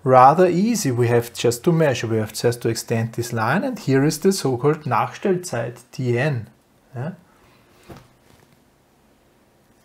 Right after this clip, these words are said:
Yeah, step response. Easy, right? Now let's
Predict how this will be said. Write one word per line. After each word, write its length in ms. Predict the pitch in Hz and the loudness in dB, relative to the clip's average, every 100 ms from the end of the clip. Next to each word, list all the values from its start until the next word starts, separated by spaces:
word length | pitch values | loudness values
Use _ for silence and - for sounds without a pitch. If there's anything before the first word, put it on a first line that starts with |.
| _ _ _ _ _ _ _ _ _ _ _ _ _ _ - - - _ _ _ _ - | _ _ _ _ _ _ _ _ _ _ _ _ _ _ -20 -20 -20 _ _ _ _ 2
Yeah, 280 | 302 202 - - _ - - | 4 4 2 -12 _ -20 -12
step 280 | - 202 - | 4 4 4
response. 520 | 147 - 110 101 - _ _ _ _ _ _ - | 0 0 -6 -6 -14 _ _ _ _ _ _ -4
Easy, 280 | 135 139 107 | 0 2 0
right? 360 | 101 113 147 - _ _ _ _ _ _ _ _ _ _ - - _ _ - | -4 -6 -6 -12 _ _ _ _ _ _ _ _ _ _ -20 -20 _ _ 0
Now 180 | 120 135 | 4 8
let's 380 | 165 165 - | 6 4 -8